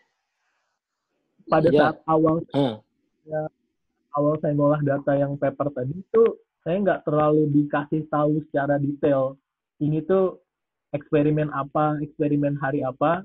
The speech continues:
Speaker 1: Karena kalau saya tahu, nanti ketika saya mengolah data, saya memiliki preferensi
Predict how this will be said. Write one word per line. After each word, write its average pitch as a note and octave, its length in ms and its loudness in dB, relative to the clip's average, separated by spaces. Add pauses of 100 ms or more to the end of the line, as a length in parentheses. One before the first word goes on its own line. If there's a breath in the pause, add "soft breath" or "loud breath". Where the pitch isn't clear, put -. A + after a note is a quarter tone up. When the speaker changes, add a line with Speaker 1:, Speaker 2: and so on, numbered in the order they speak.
(120)
Speaker 1:
Karena G3+ 240 0
kalau F3+ 240 2
saya D#3+ 160 0
tahu, E3+ 400 0
nanti E3+ 240 -2
ketika E3 340 -4
saya D#3 160 0
mengolah D#3 380 0
data, C#3+ 340 0
saya G3 220 -2
memiliki D#3+ 640 -4
preferensi D#3 800 -2